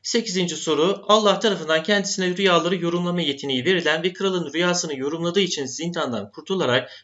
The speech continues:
Mısır'a ekonomi bakanı olan peygamber kimdir?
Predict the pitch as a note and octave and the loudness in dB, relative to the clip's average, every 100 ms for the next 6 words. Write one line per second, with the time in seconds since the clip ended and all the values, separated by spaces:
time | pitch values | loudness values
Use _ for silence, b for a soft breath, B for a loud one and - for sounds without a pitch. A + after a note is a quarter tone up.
0 | G3 G3+ - A2+ - G3 D#3+ A#2+ E3+ E3+ | -2 -2 2 0 0 -2 -2 0 -2 0
1 | B2+ A#2 F#3 G3 - - C3 B2 C#3+ C#3+ | -2 0 0 -2 -6 -2 0 0 -2 2
2 | E3 F3 F3 F3 C3 B2 D3 | 2 2 -2 -8 -8 -2 -4